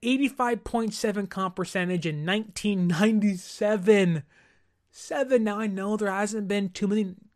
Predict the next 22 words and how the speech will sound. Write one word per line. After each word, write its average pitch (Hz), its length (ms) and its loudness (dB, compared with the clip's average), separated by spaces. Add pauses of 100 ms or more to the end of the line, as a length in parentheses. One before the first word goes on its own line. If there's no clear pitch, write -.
(260)
too 226 80 2
many 226 100 2
quarterbacks 214 720 2
in 185 100 -4
Niner 185 200 -2
history 196 320 -4
to 208 60 -6
talk 196 280 2
about, 170 440 0
right? 180 280 0
Since 185 280 -6
then, 180 280 2
you 165 120 -2
know, 170 60 -4 (300)
Alex 165 260 -8
Smith, 165 440 -2
Colin 165 240 -6
Kaepernick, 160 480 -4 (380)
Tim 143 140 -12
Rattay, 160 600 -4
Ken 156 240 -6
Dorsey, 165 640 -4